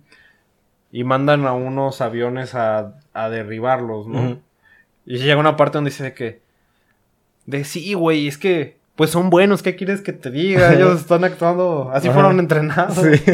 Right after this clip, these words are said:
Speaker 2: <laughs>
Speaker 1: Pero ya sabes para dónde van, güey, sin pedos los puedes bombardear.
Speaker 2: Ajá.
Speaker 1: Eh, y pues tenemos también escenas de, del avión, de cómo van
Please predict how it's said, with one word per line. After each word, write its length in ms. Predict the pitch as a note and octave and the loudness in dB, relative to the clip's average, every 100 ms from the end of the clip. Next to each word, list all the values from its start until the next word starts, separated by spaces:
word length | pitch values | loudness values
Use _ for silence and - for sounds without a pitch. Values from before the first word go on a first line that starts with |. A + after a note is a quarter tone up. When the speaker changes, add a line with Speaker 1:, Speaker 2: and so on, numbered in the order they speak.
| - G3+ | 2 0
Speaker 2:
<laughs> 280 | - - | -2 0
Speaker 1:
Pero 320 | - E3 E3 - - - - - _ _ - | 4 6 6 2 -16 -20 -20 -20 _ _ 4
ya 160 | C#3 F3+ | 6 8
sabes 220 | G3+ - | 6 6
para 160 | D3+ | 4
dónde 220 | D3+ F3+ F3 | 6 6 4
van, 260 | E3+ F#3+ | 2 2
güey, 260 | F3 D#3 C#3 | 2 2 0
sin 280 | C#3 D3+ D3 | -2 -2 4
pedos 340 | F3 F#3+ F#3 | 4 4 2
los 140 | D3+ | -4
puedes 600 | D3 D#3+ E3+ F#3 F3 D#3+ D3 C#3+ C#3 | -4 -2 0 0 0 0 -2 -4 -2
bombardear. 680 | D#3 D3 D3 D3 F#3 F3+ - | 0 0 -2 -2 -6 -8 -8
Speaker 2:
Ajá. 280 | B2 B2+ C3+ B2+ C#3 C#3 - _ _ - | -2 -2 -2 -4 -4 -10 -12 _ _ -10
Speaker 1:
Eh, 640 | B2 B2+ B2 A#2+ A#2+ B2 A#2+ A#2+ - _ _ _ _ _ - | -4 -2 0 0 0 -2 -4 -8 -12 _ _ _ _ _ -8
y 120 | D3+ | -6
pues 180 | D3 D3 | -2 -2
tenemos 320 | C#3+ B2+ C#3+ | -2 -4 -4
también 220 | C#3 A#2+ | -4 -4
escenas 320 | C3 C3+ C3 B2 | -4 -4 -4 -4
de, 340 | A2+ G#2+ G2+ _ _ _ | -4 -4 -8 _ _ _
del 640 | B2 A#2+ A#2+ A2 G#2+ G#2 G#2 | -18 -4 -2 0 -2 -4 -4
avión, 400 | G#2 A#2 A#2 C3+ | -4 -4 -6 -8
de 120 | C3+ | -8
cómo 420 | - A#2 A#2 G#2 _ _ - | -8 -8 -8 -10 _ _ -20
van 640 | B2+ A2+ G#2+ A2 G#2+ | -10 -8 -6 -8 -12